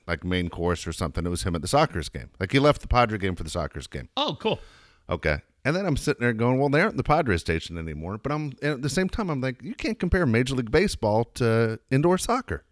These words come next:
Speaker 1: It,
Speaker 2: Uh,
Speaker 1: there
Speaker 2: I don't think any of the guys playing Major League Baseball have a day job,
Speaker 1: It
Speaker 2: which we saw when they fucking
Speaker 1: <laughs> Yeah.
Speaker 2: did it. Which, kudos to all the guys at the Sockers
Speaker 1: Yeah.
Speaker 2: for grinding it out. And, and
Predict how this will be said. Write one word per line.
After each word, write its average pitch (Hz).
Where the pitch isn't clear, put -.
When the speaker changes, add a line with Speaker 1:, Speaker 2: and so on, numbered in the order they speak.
Speaker 1:
It, 147
Speaker 2:
Uh, 135
Speaker 1:
there 185
Speaker 2:
I 139
don't 156
think 156
any 160
of 151
the 151
guys 160
playing 165
Major 156
League 151
Baseball 151
have 147
a 135
day 147
job, 135
Speaker 1:
It 139
Speaker 2:
which 143
we 151
saw 160
when 147
they 151
fucking 160
Speaker 1:
<laughs> 180
Yeah. 185
Speaker 2:
did 156
it. 151
Which, 214
kudos 330
to 214
all 196
the 208
guys 196
at 196
the 185
Sockers -
Speaker 1:
Yeah. 190
Speaker 2:
for 175
grinding 160
it 151
out. 185
And, 151
and 127